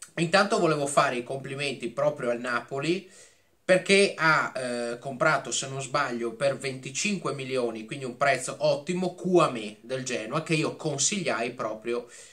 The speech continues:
nella lista di grandi affari da fare che vi lascio qui sopra e guardatela. Venticinque milioni è un prezzo ottimo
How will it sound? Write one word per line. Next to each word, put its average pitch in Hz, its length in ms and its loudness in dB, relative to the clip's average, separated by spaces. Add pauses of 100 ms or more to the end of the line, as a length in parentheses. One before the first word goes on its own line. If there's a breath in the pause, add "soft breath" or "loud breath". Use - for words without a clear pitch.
(140 loud breath)
nella 123 560 -2
lista 151 480 2
di 117 140 -6
grandi 131 400 0
affari 117 500 -2
da 139 80 -4
fare 113 400 -6
che 117 100 -10
vi 110 120 -4
lascio 107 340 -6
qui 110 80 -10
sopra 120 480 -6
e 117 120 -6
guardatela. 101 680 -6 (540 loud breath)
Venticinque 170 520 2
milioni 185 320 4
è - 20 -2
un 135 80 -4
prezzo 151 460 2
ottimo 180 680 4